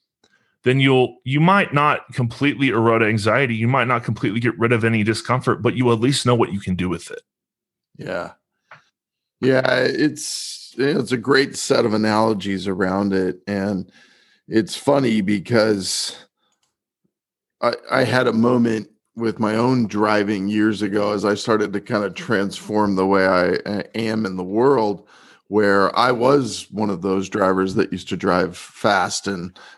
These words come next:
Speaker 2: weave in and out of traffic. And I look back on it and I'm like, "What was I thinking?" Um, but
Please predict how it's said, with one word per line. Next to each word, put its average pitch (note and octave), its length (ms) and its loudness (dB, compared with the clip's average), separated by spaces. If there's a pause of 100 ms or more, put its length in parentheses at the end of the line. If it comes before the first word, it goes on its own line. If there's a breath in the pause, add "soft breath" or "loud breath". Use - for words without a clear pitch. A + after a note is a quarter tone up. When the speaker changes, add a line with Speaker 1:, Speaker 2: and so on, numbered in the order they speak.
Speaker 2:
weave A2 240 2
in G#2+ 80 2
and G2 140 2
out G2 160 2
of F2+ 80 -4
traffic. G2 640 -2
And F2+ 280 -10 (500 soft breath)
I G#2 60 2
look B2+ 220 2
back A#2+ 300 2
on G#2+ 220 2
it G#2 120 0
and - 80 -4
I'm G2 180 -2
like, F#2 220 -8
"What G2+ 160 2
was G2 140 -4
I F#2+ 120 -2
thinking?" G2 520 -2 (320 loud breath)
Um, F#2+ 580 0
but A2+ 320 0